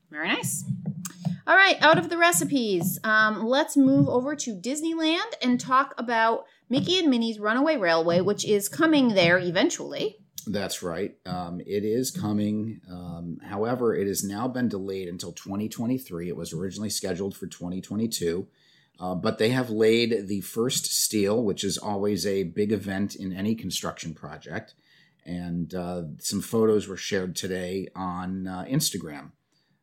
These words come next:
Speaker 2: uh, by Ken, Ken Potrock, who is the, uh, uh, president of the Disneyland Resort. I believe he was also Fred Flintstone's boss, uh, at one point.
Speaker 1: <laughs>
Speaker 2: Isn't that like a Flintstone's name?
Speaker 1: Sure.
Speaker 2: Potrock?
Speaker 1: Yeah, it does sound like one.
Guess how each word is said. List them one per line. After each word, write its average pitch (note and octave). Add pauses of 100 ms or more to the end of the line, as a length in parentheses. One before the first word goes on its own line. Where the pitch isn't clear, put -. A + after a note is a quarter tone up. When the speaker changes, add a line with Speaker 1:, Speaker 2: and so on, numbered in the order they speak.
Speaker 2:
uh, E2+
by D#2+
Ken, G2
Ken A2+
Potrock, G2
who F#2+
is E2+
the, E2
uh, D#2+
uh, D2 (140)
president G2
of E2
the F2
Disneyland F2
Resort. E2+ (520)
I A2
believe A#2
he A2+
was G#2
also G#2+
Fred F#2
Flintstone's F#2+
boss, -
uh, D#2+
at E2
one F2
point. D#2 (600)
Speaker 1:
<laughs> -
Speaker 2:
Isn't A#2
that C3
like C3
a B2
Flintstone's C3
name? C#3+ (200)
Speaker 1:
Sure. -
Speaker 2:
Potrock? A2+ (520)
Speaker 1:
Yeah, C4+
it D4
does A#3+
sound D#3+
like D3
one. D3+